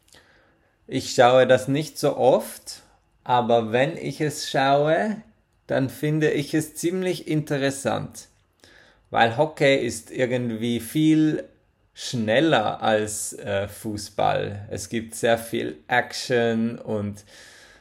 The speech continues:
die Leute, ähm, ja, sie stoßen zusammen und der Puck, der fliegt super schnell herum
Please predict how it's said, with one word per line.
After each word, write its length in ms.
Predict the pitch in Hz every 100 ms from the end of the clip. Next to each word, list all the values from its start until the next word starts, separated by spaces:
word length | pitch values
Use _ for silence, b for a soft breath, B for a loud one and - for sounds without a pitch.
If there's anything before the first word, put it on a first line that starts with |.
| B _ -
die 80 | 113
Leute, 920 | 110 110 113 113 113 107 107 110 - _ _ _ - _ _ _
ähm, 840 | - 107 107 104 101 101 - 113 - b b b _ -
ja, 380 | 101 90 101 - _ _ _ _ _ _ _ _ _
sie 220 | - 113
stoßen 640 | 107 - 139 139 139 139 131
zusammen 920 | 120 110 - 127 127 127 127 123 127
und 440 | 123 113 110 - 113
der 540 | 107 107 107 110 - _ _ _ -
Puck, 360 | 156 - -
der 180 | - 123
fliegt 480 | 120 117 117 113 -
super 440 | - 139 139 135
schnell 420 | 127 - 127 127 127
herum 640 | 120 113 123 123 127